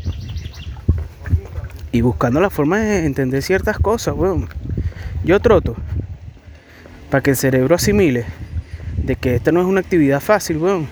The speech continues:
y que finalmente la estoy haciendo así por voluntad propia,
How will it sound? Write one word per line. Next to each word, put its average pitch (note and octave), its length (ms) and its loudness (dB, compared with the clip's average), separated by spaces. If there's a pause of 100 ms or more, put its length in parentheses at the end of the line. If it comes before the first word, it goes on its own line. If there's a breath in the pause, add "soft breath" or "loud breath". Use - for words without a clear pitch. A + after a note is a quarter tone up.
(680)
y C3+ 60 -4
que C3+ 140 -2
finalmente D3+ 500 2
la C#3+ 100 2
estoy C3 200 0
haciendo D#3+ 400 2
así E3 280 2 (280)
por D#3 120 2
voluntad C#3 360 2
propia, D#3+ 360 4